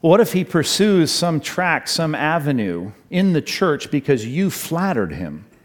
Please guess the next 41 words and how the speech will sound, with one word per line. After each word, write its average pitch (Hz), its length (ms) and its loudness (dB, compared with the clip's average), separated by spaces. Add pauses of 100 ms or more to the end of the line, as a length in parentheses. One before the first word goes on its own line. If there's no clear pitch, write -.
(640)
right? 131 200 -10 (340)
That's 156 160 -2
the 110 80 -2
last 139 280 2
thing 123 140 -4
we 110 120 -2
knew, 113 260 -4
need 127 260 0
in 95 120 -2
church 120 300 -4
is 95 80 -6
more 127 160 -2
people 117 220 -6
who 117 80 -2
think 135 260 -4
they're 110 120 -4
good 104 180 -4
at 90 80 -8
doing 117 220 -4
something 95 280 -6
and 90 80 -6
they're 85 120 -8
not 101 340 -4
doing 131 240 -4
it, 80 180 -10
right? 98 140 -8
I 131 80 -2
don't 165 140 -4
need 208 160 2
any 139 100 0
of 98 80 0
that. 82 240 -4
We 160 80 0
don't 190 140 -2
need 240 220 2
that. 85 260 -4 (640)
So 170 120 0
we 233 120 4
don't 226 200 6
need 254 240 4
flattery. 147 680 0